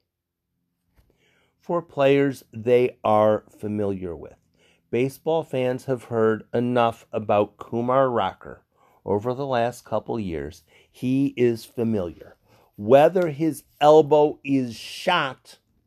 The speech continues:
or not, Cubs fans are possibly familiar with Kumar Rocker because his name was mentioned quite a few times. However, a lot of baseball fans,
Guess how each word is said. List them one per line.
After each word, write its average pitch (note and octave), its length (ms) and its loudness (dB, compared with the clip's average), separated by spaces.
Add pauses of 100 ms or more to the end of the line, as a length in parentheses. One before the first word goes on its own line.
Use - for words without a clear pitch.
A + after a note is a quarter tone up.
(340)
or C#3 220 4
not, C#3 760 -4 (1500)
Cubs G#2+ 360 -6
fans G2+ 560 -2 (600)
are F2+ 480 0 (360)
possibly G#2 720 -8
familiar G2+ 760 -4
with F2 220 -14
Kumar F#2+ 420 -4
Rocker F2 480 -8 (340)
because G#2 420 -10
his G2 200 -6
name F#2+ 340 -2
was D#2 160 -10
mentioned - 540 -16 (360)
quite F#2+ 220 -2
a F2+ 40 -10
few E2 200 -14
times. - 460 -20 (800)
However, F#3 640 2 (460)
a C#3 80 6
lot D#3+ 300 6
of C#3 160 -2
baseball C3 520 0
fans, - 680 -16